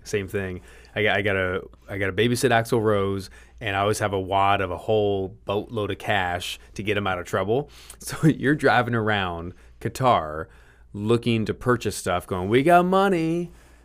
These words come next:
I got a Suburban. I'll pick." Wow. That's, what an incredible experience. So how, how does military negotiation compare to, I don't know, corporate negotiation? I know you, you've done some training for, uh, was it Southern California Edison?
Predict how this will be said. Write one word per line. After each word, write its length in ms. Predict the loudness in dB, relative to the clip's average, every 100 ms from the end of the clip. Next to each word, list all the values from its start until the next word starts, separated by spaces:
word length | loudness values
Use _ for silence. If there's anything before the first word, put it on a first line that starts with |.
| -6
I 80 | 2
got 120 | 2
a 60 | 2
Suburban. 500 | 2 4 4 4 4
I'll 100 | 2
pick." 260 | 0 -4 -4
Wow. 460 | -4 -4 -8 -12 -20 -20 -20 -14
That's, 200 | -12 -12 -14 -20 -20 -20
what 280 | -10 -4 -2
an 60 | -4
incredible 440 | -4 0 2 0
experience. 480 | -2 -2 -2 -2 0
So 240 | 2 2 -2 -20 -20 -16 -12 -6
how, 260 | -4 -4 -4
how 220 | -2 0
does 140 | 0
military 640 | 2 4 4 4 4 4 2
negotiation 960 | 2 2 0 -2 -2 -2 -2 -6 -6 -10 -14 -20 -20 -6
compare 560 | -4 -4 -2 0 0
to, 500 | -2 -4 -2 -2 -4 -4
I 100 | -6
don't 100 | -6
know, 120 | -8
corporate 800 | -10 0 2 2 0 -2 -2 -12
negotiation? 880 | -12 -8 -8 -8 -10 -10 -14 -18 -20
I 60 | -12
know 100 | -8
you, 120 | -8
you've 180 | -6 -4
done 140 | -4
some 100 | -6
training 420 | -8 -6 -6 -8
for, 300 | -8 -8 -6
uh, 160 | -6 -8
was 120 | -10
it 40 | -6
Southern 220 | -4 -2
California 380 | -2 -2 -2 -2
Edison? 480 | -4 -4 -6 -6